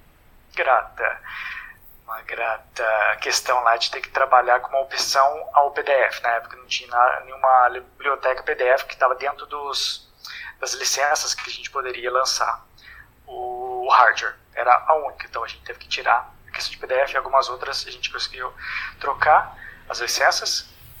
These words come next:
mas P D F ficou uma forma alternativa que a gente teve que apresentar, porque dentro do software a gente tinha que gerar, por exemplo, alguns relatórios, podia mandar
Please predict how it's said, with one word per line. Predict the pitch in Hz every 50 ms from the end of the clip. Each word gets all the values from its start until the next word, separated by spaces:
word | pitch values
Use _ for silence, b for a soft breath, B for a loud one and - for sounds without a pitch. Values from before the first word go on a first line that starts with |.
| - - - -
mas | 127 127 127 127 123 127 127 123 123 123 123 123 -
P | - 131
D | 127 127
F | 123 123 123 -
ficou | - - - 131 135 135 135 135 135 131 127 127 -
uma | - 127
forma | - - - 139 131 131
alternativa | 127 - 135 - 147 147 - - 123 117
que | 117
a | -
gente | - -
teve | - 127 -
que | 123
apresentar, | 120 117 120 123 123 120 110 -
porque | - 120 - 117 120 117 110 104 - B B B B B B B B B B B B _ _ - _ - - _ _ _ _ _ _ _ _ -
dentro | - 147 143 - -
do | - - 135
software | - - 139 135 139 143 -
a | -
gente | 143 143 -
tinha | - - -
que | - -
gerar, | 147 147 135 135 127
por | - 147
exemplo, | 143 127 135 135
alguns | - - 131 127
relatórios, | - 135 147 147 - - 135 131 131 135 139 131 123
podia | - - - - -
mandar | 120 120 - 120 120 117 - -